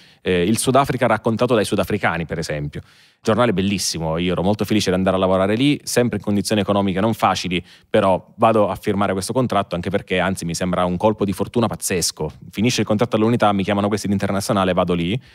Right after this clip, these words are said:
Eh, a Internazionale mi trovo bene ma non benissimo, nel senso che il lavoro era molto bello e le persone erano molto carine, gentili, e, però era un giornale, tra l'altro oggi somiglia molto a come siamo oggi noi al Post, per cui la cosa ogni tanto mi preoccupa anche,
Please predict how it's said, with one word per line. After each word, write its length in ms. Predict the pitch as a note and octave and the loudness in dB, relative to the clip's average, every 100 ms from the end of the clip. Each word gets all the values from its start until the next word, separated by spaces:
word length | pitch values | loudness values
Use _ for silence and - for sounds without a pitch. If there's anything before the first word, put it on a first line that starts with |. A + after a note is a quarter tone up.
| - - - - | -20 -20 -18 -4
Eh, 280 | F#2+ F#2 F#2+ | 2 4 4
a 100 | - | 2
Internazionale 540 | D#3 E3 E3+ - G#3 F#3 | 0 2 0 2 2 2
mi 100 | C3+ | 2
trovo 420 | C#3+ C3+ C3 - | 4 4 4 0
bene 360 | C3 A#2+ E3+ E3 | -6 2 2 4
ma 80 | C3+ | 2
non 180 | C3+ A#2+ | 2 2
benissimo, 760 | A#2+ G#2+ F#2 - A2 B2+ D#3 - _ _ _ | 0 0 -4 -4 -2 0 -2 -4 _ _ _
nel 160 | - G#2 | -6 -4
senso 240 | - A#2+ | -4 -4
che 60 | A2+ | 0
il 60 | A#2+ | 4
lavoro 220 | C3 F3+ | 4 4
era 100 | D3 | 4
molto 240 | C3 B2+ | 2 0
bello 220 | A2+ C#3+ C3 | 0 2 2
e 20 | |
le 80 | A2 | 0
persone 260 | A2 C#3+ | 0 0
erano 220 | C3+ A2+ | 0 0
molto 420 | G#2+ A#2 A2+ A2 G2 | 0 0 2 0 0
carine, 640 | A2 G2+ G#2 G2 G2 F#2+ | -2 -2 0 0 0 0
gentili, 680 | F2+ G2 F2+ F#2 F#2 F2+ F2+ | -2 -4 -2 -2 0 0 2
e, 200 | F2+ F2 - _ _ | 0 -2 -10 _ _
però 220 | B2+ D3 | 2 4
era 160 | E3 C3 | 6 4
un 160 | B2 | 2
giornale, 600 | A#2 C3 C#3+ D3+ C#3+ C3 - - - - | 0 0 0 2 2 0 -2 -18 -20 -10
tra 120 | - B2 | 0 2
l'altro 460 | - A2+ A2 - | 2 2 -2 -4
oggi 220 | - B2 A2+ | -2 -2 0
somiglia 280 | B2 A#2+ | 0 2
molto 220 | B2+ D3+ A#2 | 2 2 0
a 20 | |
come 180 | A#2+ A2 | -2 -2
siamo 220 | A2+ A2 | 0 0
oggi 160 | A2 | 0
noi 160 | G#2+ G#2+ | 0 0
al 160 | G2 F#2 | 0 2
Post, 360 | A#2 A2 - | 0 0 -4
per 120 | F2+ | -8
cui 140 | - G#2 | -4 0
la 80 | G2+ | 0
cosa 160 | A2+ | 0
ogni 100 | G2+ | 0
tanto 220 | F#2+ A2 | 0 -2
mi 100 | G2 | -2
preoccupa 420 | F#2 G#2 G2+ G2 F#2+ | 0 0 0 -2 0
anche, 360 | F2+ F2+ F2 | 0 -2 -6